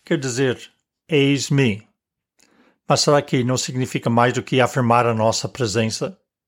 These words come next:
Encontramos a primeira ocorrência significativa em Gênesis vinte e dois, um. A palavra diz:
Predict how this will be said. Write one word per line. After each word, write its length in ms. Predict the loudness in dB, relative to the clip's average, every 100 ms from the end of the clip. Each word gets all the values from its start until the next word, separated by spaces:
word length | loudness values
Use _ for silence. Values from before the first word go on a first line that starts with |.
| _ _ _ _ _ _ _ _ _ -2
Encontramos 600 | 0 2 2 2 0 -2
a 40 | -2
primeira 480 | -2 2 2 2 0
ocorrência 1080 | 0 2 0 2 0 0 -2 0 0 0 -4
significativa 920 | -2 0 2 0 0 -2 2 2 4
em 140 | 2 2
Gênesis 500 | 2 2 0 -2 -2
vinte 280 | -2 -2
e 40 | 0
dois, 320 | 2 2 0
um. 240 | -2 -2 -6 _ _ _ _ _ _ _ _ _
A 140 | -4
palavra 340 | -2 0 0 0
diz: 640 | -4 -4 -6 -14 -14 -18